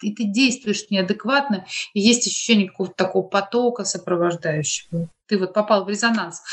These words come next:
с интуитивным ощ-, ощущением, всё в порядке. А бывает, вот что-то происходит, ну, у меня были в жизни вот события, там, у меня там умирала,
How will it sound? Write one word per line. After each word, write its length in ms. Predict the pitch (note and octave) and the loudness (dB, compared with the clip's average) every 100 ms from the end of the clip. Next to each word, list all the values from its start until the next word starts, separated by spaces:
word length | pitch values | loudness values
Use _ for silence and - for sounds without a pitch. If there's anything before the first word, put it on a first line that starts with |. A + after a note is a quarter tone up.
| - - | -10 -6
с 100 | G3+ | 0
интуитивным 540 | G3+ G#3+ G#3 F#3+ F#3 | 2 2 2 0 2
ощ-, 180 | F3+ - | 0 -2
ощущением, 440 | F#3+ - D4+ A#3 F3+ | -4 -2 2 2 0
всё 160 | A3 | -4
в 100 | G#3+ | -2
порядке. 520 | G3 F3 D3 - D3 - - - - - - | 0 2 0 -4 -14 -8 -6 -4 -4 -6 -4
А 100 | G3 | -2
бывает, 540 | G3+ G#3 C#4+ D#4 D4+ | -2 0 2 2 2
вот 120 | A#3+ - | -6 -4
что-то 260 | A#3+ A#3 | 0 0
происходит, 800 | G#3+ A#3 A3 - D4 - A3+ - | 4 4 4 0 2 2 2 -2
ну, 100 | G#3 | 0
у 20 | |
меня 180 | G#3 G#3 | 2 0
были 280 | G3 A3 G3+ | -2 -2 -2
в 80 | F3 | -2
жизни 280 | F3 E3 E3 | -2 -2 -4
вот 120 | D#3+ | -2
события, 480 | F#3 F3+ A3 G#3 E3+ | -2 2 2 0 -4
там, 200 | D#3+ E3 | -2 0
у 40 | |
меня 240 | E3 D#3+ C#3+ | 0 -2 -2
там 200 | - E3 | -4 0
умирала, 580 | F3+ F3 E3 D#3 E3 | -2 2 4 4 2